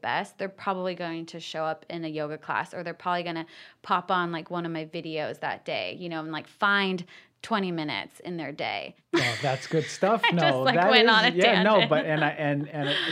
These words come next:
Speaker 2: 'cause I was feeling it, like, I was trying to vibe and
Speaker 1: Mm-hmm.
Speaker 2: feel and open myself up because there's so much truth to that. Um,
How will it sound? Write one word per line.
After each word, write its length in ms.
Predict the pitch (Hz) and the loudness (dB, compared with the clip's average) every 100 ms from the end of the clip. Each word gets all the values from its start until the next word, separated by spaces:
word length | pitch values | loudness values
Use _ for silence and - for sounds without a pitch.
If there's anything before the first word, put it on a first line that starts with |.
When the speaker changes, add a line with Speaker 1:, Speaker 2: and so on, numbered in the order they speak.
| - | -2
Speaker 2:
'cause 140 | 147 | 0
I 80 | 143 | 2
was 220 | 143 143 - _ _ - _ | 0 -4 -10 _ _ -20 _
feeling 380 | - 156 156 147 | -2 0 2 0
it, 200 | 117 117 294 | 0 0 2
like, 140 | 196 | 4
I 80 | 127 | 2
was 160 | 131 | -2
trying 280 | - 143 135 | -4 -2 0
to 40 | 208 | 2
vibe 280 | 220 131 147 | 2 2 2
and 160 | - | 0
Speaker 1:
Mm-hmm. 80 | 196 | -2
Speaker 2:
feel 160 | 135 135 | -4 -4
and 120 | 120 | -6
open 240 | 120 123 | -8 -8
myself 400 | 120 117 120 117 120 | -8 -8 -12 -10 -10
up 120 | 113 | -10
because 360 | 123 123 113 - - _ _ - | -12 -12 -14 -18 -20 _ _ -8
there's 200 | 139 123 | -6 -2
so 100 | 147 | -2
much 280 | 143 127 - | -2 -4 -8
truth 340 | 139 135 - | -6 -6 -8
to 100 | 123 | -10
that. 320 | 117 113 - _ | -8 -8 -12 _
Um, 420 | 135 123 117 113 | -10 -8 -8 -8